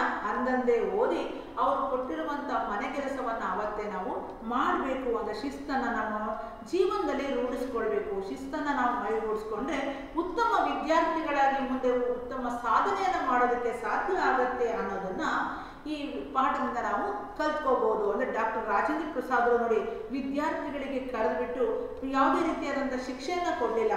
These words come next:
"ನೀವು ಯಾಕೆ ಈ ಪೇ-, ಪೇಪರ್ಗಳನ್ನೆಲ್ಲ ಈ ತರ ಪೀಸ್ ಪೀಸ್ ಮಾಡಿ ಎಸ್ತಿದಿರಿ?" ಅಂತ ಕೇಳಿಲ್ಲ, ಹರಿದಿದ್ರ ಪುಸ್ತಕಗಳನ್ನ ಅಂತ. ಆದ್ರೆ ಅವರೇ ಹೇಳಿದ್ರು, "ಪುಸ್ತಕಗಳು ಅಂದ್ರೆ ಜ್ಞಾನ ಭಂಡಾರ, ನಮಗೆ ತಿಳುವಳಿಕೆಯನ್ನ ಕೊಡುವಂತ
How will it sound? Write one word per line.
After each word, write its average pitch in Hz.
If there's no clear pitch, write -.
"ನೀವು 269
ಯಾಕೆ 262
ಈ 262
ಪೇ-, 226
ಪೇಪರ್ಗಳನ್ನೆಲ್ಲ 285
ಈ -
ತರ 254
ಪೀಸ್ 339
ಪೀಸ್ 311
ಮಾಡಿ 254
ಎಸ್ತಿದಿರಿ?" 277
ಅಂತ 254
ಕೇಳಿಲ್ಲ, 269
ಹರಿದಿದ್ರ 277
ಪುಸ್ತಕಗಳನ್ನ 254
ಅಂತ. -
ಆದ್ರೆ 214
ಅವರೇ 220
ಹೇಳಿದ್ರು, 214
"ಪುಸ್ತಕಗಳು 392
ಅಂದ್ರೆ 311
ಜ್ಞಾನ 269
ಭಂಡಾರ, 254
ನಮಗೆ 254
ತಿಳುವಳಿಕೆಯನ್ನ 330
ಕೊಡುವಂತ 254